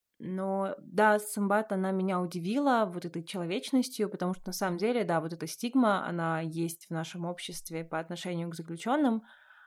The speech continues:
да, то, что на них принято ставить крест,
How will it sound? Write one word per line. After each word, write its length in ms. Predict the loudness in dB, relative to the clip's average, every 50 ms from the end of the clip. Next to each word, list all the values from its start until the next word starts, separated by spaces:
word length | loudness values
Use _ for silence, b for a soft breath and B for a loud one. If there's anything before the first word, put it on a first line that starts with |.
| B B _
да, 140 | -6 -6 -6
то, 80 | -6
что 260 | -10 -14 _ -12 -12 -12 _
на 140 | -6 -4 -2
них 320 | 0 -2 -2 -4 -8 -14 -10 _
принято 380 | -4 -2 -2 -2 -2 -4 -6 -8
ставить 420 | -6 _ -4 -4 -4 -6 -10 -8
крест, 580 | -4 0 4 6 6 6 4 2 -6 -12 _